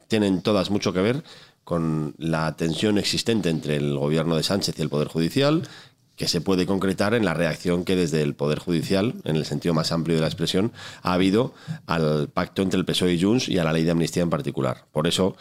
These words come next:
incluye el Ministerio de Presidencia, que es el que coordina el Ejecutivo, el Ministerio de Justicia, que es el que mantiene las relaciones con el Poder Judicial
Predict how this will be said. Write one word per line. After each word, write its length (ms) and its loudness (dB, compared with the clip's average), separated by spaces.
incluye 640 0
el 120 -2
Ministerio 380 0
de 80 2
Presidencia, 640 2
que 120 -2
es 140 -4
el 100 -2
que 140 -8
coordina 480 0
el 100 0
Ejecutivo, 640 0
el 160 0
Ministerio 540 2
de 80 2
Justicia, 640 2
que 80 -4
es 80 -2
el 80 0
que 100 -4
mantiene 360 0
las 140 2
relaciones 400 -2
con 160 0
el 340 -2
Poder 240 -2
Judicial 560 0